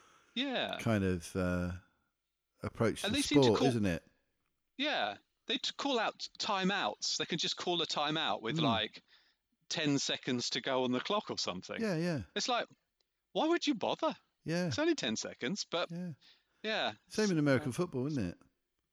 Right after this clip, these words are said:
Speaker 1: Yeah, it is, yeah.
Speaker 2: You know,
Speaker 1: Yeah,
Speaker 2: it's,
Speaker 1: 'cause they
Speaker 2: it's
Speaker 1: can still throw a, you know,
Speaker 2: Yeah, it,
Speaker 1: thingy,
Speaker 2: it's,
Speaker 1: whatever
Speaker 2: it's
Speaker 1: it's called.
Speaker 2: very weird stop-start thing
Speaker 1: Yeah.
Speaker 2: that they seem to do with American sport a lot.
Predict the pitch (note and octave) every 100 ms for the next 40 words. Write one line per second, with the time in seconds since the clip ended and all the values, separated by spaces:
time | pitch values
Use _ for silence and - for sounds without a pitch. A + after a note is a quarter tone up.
0 | _ _ D#4 D#4+ C#4 E4 B3 D4+ D#4+ G#3
1 | - _ D#3+ D3 C3 F#3+ D#3 - - A#3
2 | - F#3+ F#3 B2+ G#2 _ - - - E3
3 | A2+ B2 E3+ G3 D#3+ B2+ B2+ - D3+ B2
4 | A2 - _ C3 B2+ G#2+ C#3+ A#2+ A#2+ E3+
5 | G3+ F3+ D#3 C#3 D#3+ D#3+ D3 - - D3+
6 | - - - C3 A2+ - - _ _ _
7 | _ _ _ _ - - - - - G#3
8 | F#3 F3 G2+ G2+ G2+ - B2+ A#2 - B2
9 | A2+ - - D3+ C#3+ G2+ G#2+ A2 - G#2
10 | - E3 D3 E2 D#2+ D#2+